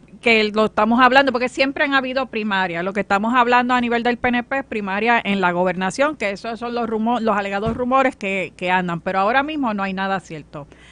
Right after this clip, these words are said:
Así que si yo no tengo algo cierto, no puedo decir si va a pasar o no. Si pasase, yo creo que el Partido Nuevo Progresista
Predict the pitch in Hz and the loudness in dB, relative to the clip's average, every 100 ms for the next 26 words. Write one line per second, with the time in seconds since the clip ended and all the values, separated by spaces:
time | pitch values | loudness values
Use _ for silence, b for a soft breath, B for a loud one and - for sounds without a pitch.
0 | B 208 220 285 285 269 220 220 233 269 | B 0 0 2 2 2 -2 0 0 0
1 | 285 294 294 285 277 - 294 269 - 196 | -2 2 2 2 -4 -2 -2 -4 -4 -6
2 | 180 208 - 226 240 233 220 269 277 - | -2 -2 0 2 2 0 -2 -4 -6 -8
3 | b b b b _ - 247 220 214 233 | b b b b _ -6 -2 0 2 2
4 | - 233 226 185 196 185 147 - - 277 | 2 2 2 2 -2 -4 -8 -14 -6 -4
5 | 277 240 220 - 240 247 240 202 170 156 | 4 4 4 4 8 8 6 -4 -4 -8
6 | b b - 220 269 302 285 - 269 220 | b b -6 0 2 2 0 -2 0 0
7 | - _ 214 196 226 240 269 233 233 254 | -4 _ 2 2 0 0 2 4 2 4
8 | 254 233 208 220 220 _ 175 151 | 2 0 -4 -8 -10 _ -8 -8